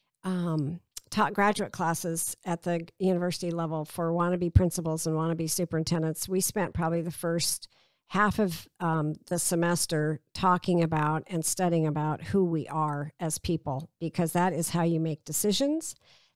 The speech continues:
Those are the people that you hire. Um, if you look around an organization, you can tell what the top is like because you can tell the people that have been hired by that individual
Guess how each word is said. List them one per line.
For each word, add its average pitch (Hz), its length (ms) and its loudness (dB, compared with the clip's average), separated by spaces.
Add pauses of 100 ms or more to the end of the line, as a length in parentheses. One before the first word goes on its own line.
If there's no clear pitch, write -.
(120)
Those 175 240 0
are 165 60 -4
the 156 100 -6
people 160 380 -2
that 151 220 -2
you 147 160 0
hire. 269 640 6 (460)
Um, 170 460 0
if 180 180 -2
you 175 120 2
look 175 180 -4
around 175 260 0
an 170 120 0
organization, 170 880 0
you 185 160 2
can 170 160 -2
tell 175 460 0
what 170 240 -4
the 170 260 -2
top 190 340 0
is 220 180 -2
like 254 300 -2
because 170 340 2
you 170 80 2
can 165 220 0
tell 165 440 -4
the 175 140 -6
people 165 320 -4
that 165 120 -2
have 170 100 -4
been 170 160 0
hired 220 380 -4
by 160 140 -4
that 156 200 -2
individual 170 720 -8